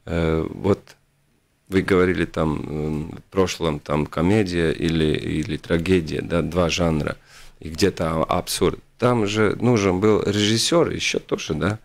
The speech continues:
И если ты умеешь вот соединить два жанра, получается не только комедия, не только, э, трагикомедия,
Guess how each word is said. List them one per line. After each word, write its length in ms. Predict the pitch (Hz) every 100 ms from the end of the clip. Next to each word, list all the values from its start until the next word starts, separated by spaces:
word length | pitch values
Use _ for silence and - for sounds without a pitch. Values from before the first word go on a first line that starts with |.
| - - - _
И 380 | 90 90 87 85 85
если 400 | 104 104 - 90
ты 220 | - 101
умеешь 680 | 95 95 107 95 80 - -
вот 280 | 90 90 - -
соединить 840 | - 101 90 95 98 101 - - -
два 300 | 87 101 82
жанра, 460 | 107 131 127 85
получается 840 | - 95 95 - 107 87 - 87 - _ -
не 100 | 95
только 340 | - 139 113
комедия, 680 | - 95 92 90 87 71 69 -
не 100 | 92
только, 400 | - 113 - 85 - - -
э, 400 | - 80 76 78 - _ _ _
трагикомедия, 1000 | 113 147 123 101 85 85 87 76 73